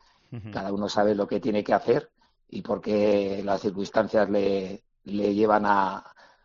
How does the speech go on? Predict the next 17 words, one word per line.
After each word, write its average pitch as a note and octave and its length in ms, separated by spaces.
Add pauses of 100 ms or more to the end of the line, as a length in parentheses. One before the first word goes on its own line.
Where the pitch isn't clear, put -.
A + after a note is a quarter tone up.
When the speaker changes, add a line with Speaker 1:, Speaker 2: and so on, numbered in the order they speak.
(160)
Speaker 2:
a, G#2+ 320
a, G#2 340
en G#2+ 420
principio, A#2 560
irse. B2+ 280
Digo A#2 200
en A#2 60
principio B2 440
porque A2 160
no A#2 240
me B2+ 80
lo B2+ 60
acabo B2 200
de A#2 140
creer, C#3 420
pero G#2+ 220
bueno, A2+ 300